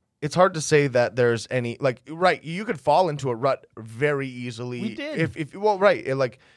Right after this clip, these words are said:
Speaker 1: if you were the type of people to play more emotionally with the people on,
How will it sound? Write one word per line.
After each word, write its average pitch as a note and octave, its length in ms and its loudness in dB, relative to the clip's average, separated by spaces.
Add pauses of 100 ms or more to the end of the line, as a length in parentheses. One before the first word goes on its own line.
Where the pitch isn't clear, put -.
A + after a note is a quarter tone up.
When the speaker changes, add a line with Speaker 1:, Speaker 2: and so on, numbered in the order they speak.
(200)
Speaker 1:
if C#3+ 200 -2
you E3 140 0
were E3 140 4
the D3 120 4
type D3 300 4
of C3+ 100 -6
people D3 280 -4
to B2 60 -4
play C3+ 240 2
more A#2+ 280 2
emotionally B2+ 720 0
with B2 180 -6
the A#2 80 -8
people A#2+ 380 -2
on, A2+ 120 0